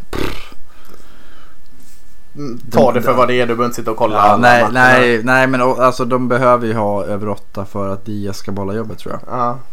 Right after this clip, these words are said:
Speaker 1: Säg nio tre, är det, är det rimligt att säga?
Speaker 2: Och det, och det känns ändå <laughs> väldigt snällt.
Speaker 1: Ja.
Speaker 2: Åtta fyra känns ju rimligare, men ja.
Speaker 1: Ja.
Speaker 2: Nej, men under åtta.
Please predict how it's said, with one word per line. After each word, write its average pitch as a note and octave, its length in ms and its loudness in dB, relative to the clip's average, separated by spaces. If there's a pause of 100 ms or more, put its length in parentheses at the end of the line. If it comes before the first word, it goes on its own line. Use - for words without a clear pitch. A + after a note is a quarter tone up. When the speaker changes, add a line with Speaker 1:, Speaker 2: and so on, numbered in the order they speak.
Speaker 1:
Säg C#3+ 260 -2
nio C#3+ 260 -2
tre, D3+ 400 -4
är C#3+ 40 0
det, C#3 720 -2
är C#3 40 -6
det C#3+ 120 -2
rimligt C#3 340 -4
att A#2 80 -4
säga? A#2 300 -4 (1120)
Speaker 2:
Och A2+ 120 -6
det, A2+ 140 -6
och A#2+ 140 -6
det A#2+ 100 -2
känns C3+ 240 -4
ändå B2 320 -2
<laughs> - 80 -6
väldigt B2 420 -2
snällt. - 720 -6 (480)
Speaker 1:
Ja. C3 280 -2 (540)
Speaker 2:
Åtta A#2 400 -4
fyra A#2 360 -4
känns G#2 260 -6
ju A2 100 -6
rimligare, G#2 440 -4
men G2+ 300 -6
ja. B2+ 260 -2
Speaker 1:
Ja. C3 100 -4 (280)
Speaker 2:
Nej, A2 200 -2
men A#2 140 -2
under G#2 260 -2
åtta. A2 300 -6